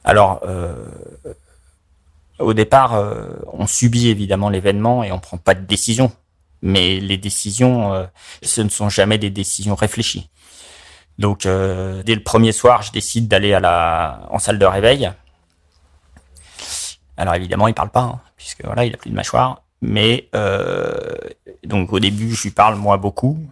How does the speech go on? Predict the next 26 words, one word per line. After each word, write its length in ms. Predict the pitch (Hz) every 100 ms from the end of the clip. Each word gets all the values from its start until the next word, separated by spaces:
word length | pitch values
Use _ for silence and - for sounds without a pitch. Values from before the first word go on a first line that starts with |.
| _
et 100 | -
puis 300 | - 107 98
au 80 | 95
bout 100 | 101
d'un 120 | 98
moment, 480 | 101 98 110 123 110
euh, 600 | 101 101 90 78 78 - -
je 160 | 98 -
dois 140 | 101
sortir, 460 | - 95 - 127 123 -
et 260 | - 110 98
l'infirmière 560 | 113 107 98 110 117 113
lui 140 | 104
donne 180 | 117 117
un 40 |
bloc-notes, 640 | 104 104 - 110 - - - _ - - - -
et 100 | - -
qu'il 180 | 95
a 40 | 101
été 200 | 101 104
blessé 640 | 104 107 - 123 113 101 -
également 500 | 113 110 110 113 92
au 100 | 90
br-, 200 | 95 101
au 140 | 95
bras, 360 | 92 110 131